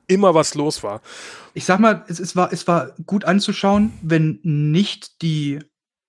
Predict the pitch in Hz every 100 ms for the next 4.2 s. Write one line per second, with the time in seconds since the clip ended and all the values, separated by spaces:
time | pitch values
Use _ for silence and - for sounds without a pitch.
0 | _ - 170 208 202 - - 147 156 175
1 | 208 208 202 208 202 - 240 269 _ _
2 | - 135 127 151 - 170 160 160 _ 165
3 | 147 147 135 - 165 - 156 165 - 190
4 | 202